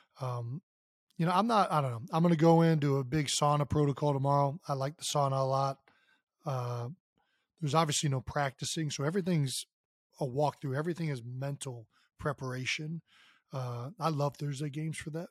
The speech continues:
regard. I think that it's a, it's a chance for, uh, the teams that can be the most, uh, consistent and the teams that can be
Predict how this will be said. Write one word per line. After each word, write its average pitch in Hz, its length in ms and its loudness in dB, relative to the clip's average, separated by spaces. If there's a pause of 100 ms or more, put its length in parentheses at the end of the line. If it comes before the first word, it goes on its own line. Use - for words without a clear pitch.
(160)
regard. 156 440 -6
I 147 80 -6
think 156 240 -6
that 151 160 -4 (480)
it's 151 180 -4
a, 147 120 2
it's 185 240 -6
a 139 40 -4
chance 170 440 -2
for, 139 400 -4 (460)
uh, 156 120 -2
the 139 100 -4
teams 165 500 -2
that 147 180 -2
can 139 180 -6
be 147 320 -2
the 135 160 -6
most, 143 400 -4
uh, 135 140 -4
consistent 147 680 -4
and 131 160 -6
the 127 80 -8
teams 147 400 -4
that 139 220 -2 (360)
can 127 200 -4
be 147 560 0